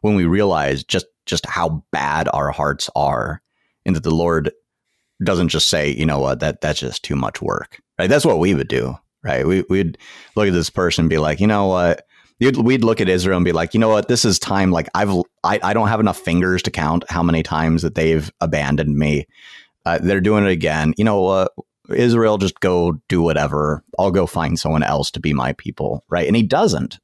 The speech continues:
right? He, he continues coming to them, uh, continues bringing them back to himself, and he does the same with us, right? Th-, this is the, the steadfast love of the Lord, the Lord who is, um, slow to anger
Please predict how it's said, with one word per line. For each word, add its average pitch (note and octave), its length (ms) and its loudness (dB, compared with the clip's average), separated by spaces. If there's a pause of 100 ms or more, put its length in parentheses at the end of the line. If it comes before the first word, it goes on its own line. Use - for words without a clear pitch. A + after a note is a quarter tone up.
(120)
right? E2 160 0
He, G2 240 0 (320)
he A2 120 -2
continues A#2+ 800 2 (300)
coming G2 360 0
to F2+ 100 -2
them, D#2+ 400 0 (480)
uh, C#2+ 300 -2 (540)
continues G#2+ 540 2 (100)
bringing G2 340 2
them F2 120 2
back D2+ 260 -4
to E2+ 100 -2
himself, D2+ 480 0
and F#2 100 0
he G2 60 2
does A#2+ 180 4
the G#2+ 80 2
same E2+ 280 0
with D2+ 180 -4
us, A#1+ 420 -6
right? D#2+ 260 -2
Th-, F#2+ 160 0
this G#2 160 0
is F#2+ 180 0
the, E2+ 220 0 (300)
the F#2+ 80 -2
steadfast F#2 1000 -2 (100)
love D#2+ 380 0
of D#2 100 -4
the D#2+ 100 -2
Lord, D2 260 0
the D#2 80 -4
Lord D#2+ 240 0
who E2+ 160 2
is, D2+ 200 0 (420)
um, C#2+ 300 -4 (160)
slow G2+ 680 2
to - 240 -2
anger D2 580 0